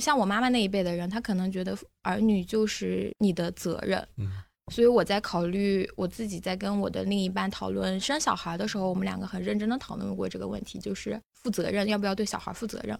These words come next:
Speaker 1: 我说：“小孩有啥可负责的？”就，就很多人不能够理解我的生育观念，就觉得，因为在我看来，我要负责是对我自己的行为负责，就是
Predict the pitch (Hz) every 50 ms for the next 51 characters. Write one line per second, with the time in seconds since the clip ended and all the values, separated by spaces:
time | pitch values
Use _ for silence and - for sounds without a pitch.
0 | - - _ _ _ _ _ _ _ _ - 269 277 427 494 - 320 196 180 196
1 | 226 403 330 - 214 254 - - 220 208 - 240 202 196 175 - - - - -
2 | - - - - _ _ _ _ _ _ _ _ _ _ _ - 320 320 254 -
3 | - - - _ 240 294 302 277 269 208 202 226 - 233 233 - 247 233 214 214
4 | 226 226 202 208 196 214 214 214 185 175 190 - 226 220 220 220 202 202 202 196
5 | 196 208 202 190 185 190 190 190 190 190 190 196 196 202 202 - - - _ _
6 | _ _ _ _ - 320 359 339 392 381 330 247 - - 247 233 208 196 202 208
7 | 185 180 202 - 269 240 196 185 202 233 226 254 254 214 202 185 - 233 190 190
8 | 180 - 180 180 196 196 185 - - 196 - - - - - - 214 -